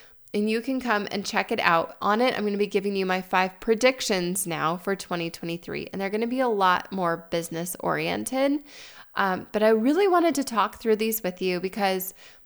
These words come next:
there are things that I've heard a lot in my small <laughs> conversations that I've been having, these small mastermind groups and these small friendship groups of what people want going forward.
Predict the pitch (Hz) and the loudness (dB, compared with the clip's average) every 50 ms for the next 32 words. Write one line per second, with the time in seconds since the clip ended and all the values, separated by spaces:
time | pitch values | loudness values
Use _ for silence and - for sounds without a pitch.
0 | _ _ _ 196 202 202 190 185 - 247 254 269 277 262 - 214 202 196 180 - | _ _ _ -2 -2 -2 -2 0 2 2 4 4 4 2 4 2 2 2 0 -6
1 | - _ - - - - 226 220 220 220 202 - - 208 202 196 180 - - - | -12 _ -14 -12 -6 -2 2 4 4 4 2 2 0 0 2 2 2 2 2 -2
2 | 190 196 196 202 196 208 190 - - 185 170 175 175 - 185 170 165 175 180 180 | -4 -2 0 0 0 0 -2 -2 0 2 0 0 2 0 -2 0 0 0 -2 -2
3 | - 208 208 233 226 - 240 226 214 214 190 185 180 175 175 175 180 202 - - | -4 -4 -4 -4 -2 0 -2 -2 0 0 2 2 2 2 2 -2 -4 -4 -2 0
4 | 180 185 185 185 175 170 170 165 - - - 175 170 175 175 180 180 185 180 - | 0 0 0 -2 -2 -2 -4 -4 -6 -6 -4 -4 -4 -2 0 0 -2 -2 -2 -4
5 | - 190 185 180 175 170 165 170 170 170 160 - - - - 180 170 170 170 170 | -6 -4 -2 -2 -2 -4 -4 -4 -2 -2 -2 -4 -4 -8 -8 -6 -6 -8 -6 -8
6 | - - - 180 175 170 170 175 175 - - - - - - _ _ - 220 240 | -8 -6 -2 0 0 2 0 0 -2 -8 -16 -20 -20 -20 -20 _ _ 2 2 2
7 | 254 240 - 208 185 - - 180 175 165 160 - - - - - 175 - - 175 | 2 2 0 -2 -4 -4 -6 -4 -4 -4 -4 -4 -8 -8 -8 -10 -10 -10 -6 0
8 | 202 208 202 - - - - - 247 240 233 247 240 240 226 208 196 185 185 190 | 0 0 0 0 -6 -14 -14 -10 -10 -6 -2 0 0 0 0 -2 -4 -4 -4 -4
9 | - - - - - - _ _ _ - _ - 190 185 180 180 180 180 180 165 | -6 -8 -14 -18 -18 -18 _ _ _ -20 _ -6 -4 -2 -2 -2 -4 -4 -4 -4
10 | 151 156 156 - - - - 196 | -4 -4 -4 -6 -8 -10 -12 -14